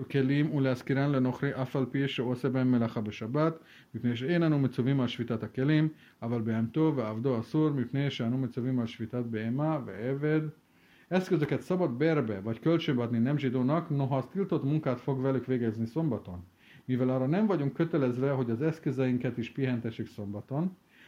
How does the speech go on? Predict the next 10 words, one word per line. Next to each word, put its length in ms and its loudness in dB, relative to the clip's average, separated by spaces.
tilos 220 4
viszont 320 2
szolgát 520 2
vagy 160 -4
jószágot 540 0
kölcsönbe 680 0
vagy 140 -4
bérbeadni 540 0
szombati 420 -4
munkára, 680 -2